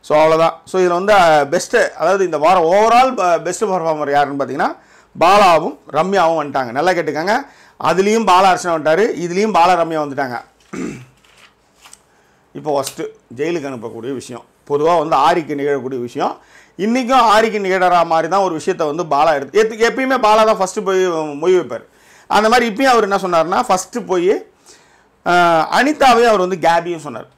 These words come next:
But அனிதாவை வந்து சொல்லும்பொழுது வந்து டாய்லெட் இதுவரையும் அவன் க்ளீன் பண்ணவே இல்லைன்ற ஒரு விஷயத்த சொன்னார். அதுக்கு அவங்க ஒத்துக்கவே இல்லை. எல்லாருமே வந்து இந்த இடத்துல வந்து, இந்த இடத்துல தான் நான் சொல்லுவேன் பெஸ்ட் டேர்னிங் மொமெண்ட்னு சொல்லுவாங்க. அந்த அவார்டை வந்து நான் வந்து இன்னைக்கு வந்து இந்த இடத்துல நான் பாலா கொடுப்பேன்.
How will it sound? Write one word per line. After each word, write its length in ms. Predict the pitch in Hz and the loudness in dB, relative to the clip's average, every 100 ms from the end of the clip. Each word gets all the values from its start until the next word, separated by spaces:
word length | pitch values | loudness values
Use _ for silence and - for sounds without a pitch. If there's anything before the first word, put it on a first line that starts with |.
| _ - | _ -6
But 20 | |
அனிதாவை 560 | 160 175 453 494 - 208 | 0 0 -2 -4 -2 0
வந்து 180 | 190 190 | -2 -6
சொல்லும்பொழுது 360 | 175 185 175 | -6 -4 -4
வந்து 240 | 180 156 160 | -6 -6 -4
டாய்லெட் 380 | 156 185 226 170 | -2 0 0 -2
இதுவரையும் 280 | 147 143 175 | -2 -2 -2
அவன் 140 | 143 | -6
க்ளீன் 240 | 156 185 | -10 -10
பண்ணவே 280 | 139 147 170 | -8 -8 -4
இல்லைன்ற 420 | 175 156 143 131 | -4 -4 -6 -8
ஒரு 160 | 131 120 | -8 -10
விஷயத்த 200 | 151 143 | -10 -10
சொன்னார். 240 | 120 120 156 | -12 -8 -8
அதுக்கு 220 | 170 139 | -6 -8
அவங்க 220 | 123 117 | -8 -10
ஒத்துக்கவே 300 | 123 143 156 | -10 -6 -4
இல்லை. 200 | 127 131 269 - _ _ _ _ | -2 -2 -4 -8 _ _ _ _
எல்லாருமே 480 | 185 254 320 277 285 | 2 4 4 2 -2
வந்து 420 | 254 233 233 196 | -4 -2 0 0
இந்த 180 | 180 196 | 0 0
இடத்துல 140 | 226 | 0
வந்து, 340 | 240 220 208 185 | 0 2 2 2
இந்த 160 | 202 | -2
இடத்துல 140 | 208 226 | -2 -2
தான் 120 | 220 | -2
நான் 140 | 180 | -4
சொல்லுவேன் 420 | 170 165 196 156 156 | -4 -4 -4 -4 -2
பெஸ்ட் 440 | 233 226 - 320 277 - _ _ _ - | -2 -2 -10 -4 -4 -6 _ _ _ 2
டேர்னிங் 420 | 262 285 262 214 | 2 2 -2 -4
மொமெண்ட்னு 300 | 185 185 180 | -6 -6 -8
சொல்லுவாங்க. 420 | 160 147 120 113 - _ | -6 -4 -4 -6 -16 _
அந்த 220 | - 156 160 | -8 0 2
அவார்டை 240 | 202 208 | 4 2
வந்து 160 | 170 180 | 0 -4
நான் 140 | 147 | -4
வந்து 180 | 135 151 | -6 -8
இன்னைக்கு 340 | 160 220 175 | -6 -6 -4
வந்து 340 | 160 160 226 - _ _ | -6 -4 -6 -8 _ _
இந்த 320 | 185 233 233 | -4 0 0
இடத்துல 240 | 196 208 160 | 0 -2 -4
நான் 60 | |
பாலா 260 | 139 170 160 | 0 0 -2
கொடுப்பேன். 280 | 120 107 | -6 -12